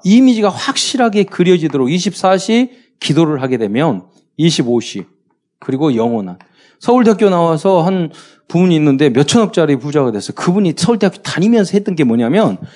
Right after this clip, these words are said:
제가 그 책을 봤는데 그, 그분이 어떤 걸 개발을, 나중에 개발을 성공을 하게 됐냐면, 여러분, 그 카드 있으면 카드 그, 그 결제기 있죠. 무선 카드 결제기. 그래서 자기가 계속해서 사업 계획서를 만들었어.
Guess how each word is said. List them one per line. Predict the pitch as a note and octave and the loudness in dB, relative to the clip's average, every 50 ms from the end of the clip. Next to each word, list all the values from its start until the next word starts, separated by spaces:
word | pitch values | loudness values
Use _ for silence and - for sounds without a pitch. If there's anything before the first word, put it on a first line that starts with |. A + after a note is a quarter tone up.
| - - _ _ _ _ _ - | -20 -20 _ _ _ _ _ -8
제가 | - D3+ D3 C3+ | -2 0 0 0
그 | A#2+ - B2+ | -2 -4 -6
책을 | - - E3+ D#3+ D3 C3+ A#2+ | -4 -2 0 0 0 0 0
봤는데 | A2+ A2 G#2+ G2+ G2+ G2 | -2 -4 -4 -6 -8 -8
그, | - - D#3+ C#3+ - - - - | -6 -2 -2 -2 -2 -4 -14 -8
그분이 | - - D#3 D#3+ F#3 F3 D3 C3 | -4 -2 0 2 2 2 2 2
어떤 | A2 G#2+ A#2 - A#3+ B3 | 2 0 0 2 4 4
걸 | B3 A3 F3 | 6 4 4
개발을, | C#3 - C3 A2+ A#2+ A#2 A2 G#2+ G#2+ G#2+ G#2 - - | 2 0 -2 0 0 0 0 -2 -4 -4 -6 -10 -10
나중에 | - - A#2+ A#2+ B2+ A#2+ A2 G#2+ | -6 -4 -4 -2 -2 -4 -4 -6
개발을 | - A2 G#2+ G2+ G#2+ G2 | -6 -6 -6 -6 -6 -6
성공을 | - G3 F#3+ E3 D3 C3 A2+ | -4 -4 -4 -2 -2 -4 -4
하게 | A2+ G#2+ G#2 G2 | -4 -6 -8 -8
됐냐면, | - G2 G2 A2+ A2+ G#2 G#2 | -8 -6 -6 -6 -4 -4 -2
여러분, | A#2+ A#2+ A2+ A2 - - - - - _ _ _ | -2 -2 -4 -4 -8 -12 -20 -20 -20 _ _ _
그 | - - C#3+ B2 - | -4 -2 -2 -2 -2
카드 | - - - C4+ B3 C4+ | -4 -4 -2 0 2 2
있으면 | A#3+ E3 - - D3+ C#3 C3 C#3+ F3+ E3+ A2+ F#2+ E2+ _ _ _ _ - | 2 2 2 0 0 2 2 2 0 0 -2 -4 -6 _ _ _ _ -16
카드 | - - - B3 G#3+ G#3+ G3+ | -10 -4 -2 -2 0 0 -2
그, | - - - D#3 - | -4 -4 -4 -4 -4
그 | - A2+ | -4 -4
결제기 | - C3+ C#3 C#3 - B3 F#3 D3+ | -2 -2 0 0 0 -2 0 -2
있죠. | A#2 - - - F#2+ F2+ F#2+ G#2+ | -2 -4 -4 -8 -8 -8 -6 -4
무선 | A#2+ D3 - G#3 G#3+ G3 | -2 0 0 0 0 -2
카드 | G3 - F3+ D#3+ C#3 | -4 -6 -6 -6 -6
결제기. | - A2+ G2 - - G#2 F2+ - E2+ E2 - _ _ _ _ _ _ _ _ _ _ _ _ _ | -6 -8 -10 -8 -10 -12 -12 -14 -16 -20 -20 _ _ _ _ _ _ _ _ _ _ _ _ _
그래서 | - G3 F#3 G#3 | -4 -2 -2 -2
자기가 | F3 - F#3 D#3 D3+ E3 G#3 G#3 A#3+ A#3 F3 - - | -2 -2 -2 -2 -2 -4 -4 -2 0 -2 -2 -2 -2
계속해서 | - - D4+ E4+ F4+ F4+ D#4 - C#4 A3 A3+ G#3 - - A#3 A3+ A3+ - | 2 4 6 8 8 6 4 2 0 -4 -4 -4 0 0 -2 -2 -2 -6
사업 | - - - D#4 D#4 C#4 - - | -8 -4 0 0 0 0 -2 -4
계획서를 | - C#3 D#3+ A#3 A3 - - G3 C3 A#2+ | -4 0 0 0 0 0 0 0 0 -2
만들었어. | G#2 F#2 F#2 F#2 G2 F2+ - - - | -6 -8 -12 -14 -16 -16 -18 -20 -20